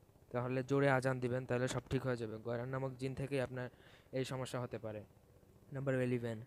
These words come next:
রাতে ঘুমের মধ্যে যদি বুঝতে পারেন আপনার বুকে কেউ ভর করছে, তবে চিৎকার দিবেন না, চিৎকার দিলে কোনো লাভ হবে না, কারণ আপনার চিৎকার মুখ দিয়ে বের হবে না।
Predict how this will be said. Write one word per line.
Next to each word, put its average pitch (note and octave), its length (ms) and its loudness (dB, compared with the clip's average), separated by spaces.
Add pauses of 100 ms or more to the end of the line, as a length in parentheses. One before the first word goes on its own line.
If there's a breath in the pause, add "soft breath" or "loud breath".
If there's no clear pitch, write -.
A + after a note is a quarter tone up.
রাতে B2+ 200 4
ঘুমের C3 260 2
মধ্যে C3 220 2
যদি C3 180 4
বুঝতে B2+ 280 0
পারেন B2+ 200 2
আপনার B2 260 0
বুকে B2 300 -2
কেউ B2+ 140 0
ভর B2 180 0
করছে, B2 260 -2
তবে B2 140 -4
চিৎকার C3 360 0
দিবেন A#2+ 200 -4
না, A#2 140 -6
চিৎকার B2 360 -4
দিলে B2 160 -2
কোনো A#2+ 160 -4
লাভ A#2+ 180 2
হবে C3 140 -2
না, C3+ 100 -2
কারণ A2+ 180 -4
আপনার A2 240 -8
চিৎকার B2+ 380 -2
মুখ B2+ 160 -2
দিয়ে B2+ 160 2
বের A2+ 160 0
হবে A2+ 200 0
না। A2 140 -6